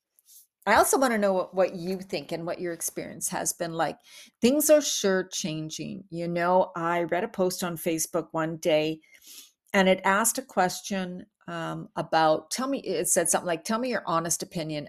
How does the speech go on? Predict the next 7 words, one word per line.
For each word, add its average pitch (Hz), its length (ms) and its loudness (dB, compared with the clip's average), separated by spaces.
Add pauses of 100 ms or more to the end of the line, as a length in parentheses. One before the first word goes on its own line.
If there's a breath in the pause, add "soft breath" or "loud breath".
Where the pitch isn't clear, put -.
Uh, 160 80 2 (540)
do 196 100 -2
you 180 320 2
really 185 640 0 (1200)
want 180 300 4
to 196 100 2
date, 165 560 2